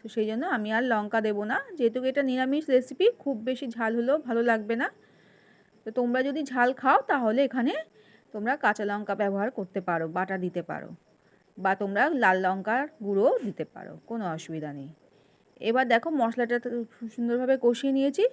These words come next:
মশলা থেকে তেল ছেড়ে গেলে আমি দিয়ে দিলাম ভেজে রাখা পটল আর আলু।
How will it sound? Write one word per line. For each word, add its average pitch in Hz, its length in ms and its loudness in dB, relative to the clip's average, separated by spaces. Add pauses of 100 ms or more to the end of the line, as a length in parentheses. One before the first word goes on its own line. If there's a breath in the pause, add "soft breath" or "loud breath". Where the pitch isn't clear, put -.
মশলা 226 280 -2
থেকে 220 160 -2
তেল 226 280 0
ছেড়ে 233 240 2
গেলে 233 280 0
আমি 214 240 0
দিয়ে 208 180 -2
দিলাম 285 320 0
ভেজে 208 200 2
রাখা 190 380 0
পটল 233 400 2
আর 226 200 6
আলু। 160 440 2